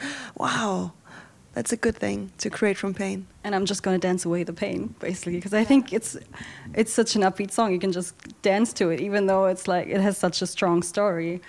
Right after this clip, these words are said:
Speaker 1: Yeah.
Speaker 2: Um, and you managed it so well. Um, you mentioned Shania Twain, it's the title of the song. Was she an inspiration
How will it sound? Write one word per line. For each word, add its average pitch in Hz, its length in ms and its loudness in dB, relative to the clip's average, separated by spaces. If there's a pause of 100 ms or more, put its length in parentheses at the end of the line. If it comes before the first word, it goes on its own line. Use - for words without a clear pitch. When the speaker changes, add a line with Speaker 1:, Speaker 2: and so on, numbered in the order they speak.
(180)
Speaker 1:
Yeah. 196 420 0
Speaker 2:
Um, 190 280 2 (320)
and 185 140 4
you 180 80 6
managed 180 320 4
it 170 100 -4
so 180 220 0
well. 175 400 0 (400)
Um, 214 420 4 (640)
you 269 160 6
mentioned 269 340 6
Shania 185 360 2
Twain, 165 220 0
it's 170 140 -2
the 196 100 0
title 185 360 2
of 160 140 -4
the 196 80 -2
song. 180 460 2 (320)
Was 214 240 4
she 269 200 6
an 269 140 6
inspiration 208 720 2